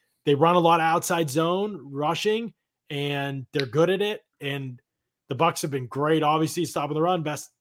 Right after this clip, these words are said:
defense. I, can they get enough here? Even if the Bears are good at it, even if they run more than the Bucs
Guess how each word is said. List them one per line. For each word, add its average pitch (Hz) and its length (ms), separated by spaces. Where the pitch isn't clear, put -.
defense. 143 440
I, 139 160
can 170 180
they 156 120
get 165 180
enough 147 340
here? 170 120
Even 254 220
if 190 100
the 185 100
Bears 175 260
are 151 60
good 160 280
at 165 100
it, 113 160
even 220 220
if 185 100
they 170 100
run 156 320
more 214 400
than 214 140
the 180 80
Bucs 180 260